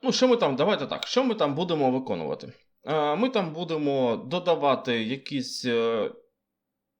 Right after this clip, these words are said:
числа невеличкі і перевіряти,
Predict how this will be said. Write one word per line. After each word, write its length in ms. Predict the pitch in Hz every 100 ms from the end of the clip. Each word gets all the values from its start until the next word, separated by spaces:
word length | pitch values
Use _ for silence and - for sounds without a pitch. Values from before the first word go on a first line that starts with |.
| _
числа 560 | - 294 277 247 233 - _
невеличкі 760 | 170 208 214 214 214 202 - 196 _ _ _ _ _ _ -
і 80 | 269
перевіряти, 920 | 262 185 170 143 107 95 - 104 90